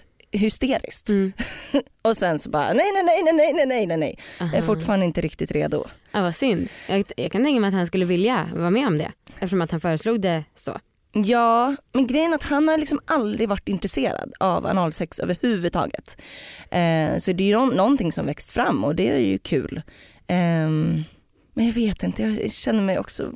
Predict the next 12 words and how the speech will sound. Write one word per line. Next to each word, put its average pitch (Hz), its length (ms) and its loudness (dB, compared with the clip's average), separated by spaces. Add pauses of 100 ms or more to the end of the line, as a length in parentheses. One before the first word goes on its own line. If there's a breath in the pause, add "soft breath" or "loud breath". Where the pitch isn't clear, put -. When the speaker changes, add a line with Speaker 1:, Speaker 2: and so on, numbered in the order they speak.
(100)
Speaker 1:
väldigt, - 800 -8
eh, - 300 -4 (320)
mm, 320 280 -4
lite 330 240 0
rädd 170 220 0
Speaker 2:
Mm. 175 100 -10 (140)
Speaker 1:
faktiskt 175 560 -2 (300 loud breath)
Speaker 2:
Mm. 165 240 -6
Speaker 1:
för 190 100 -2
hela 165 440 2 (160)
den 151 200 2
idén. 147 320 -4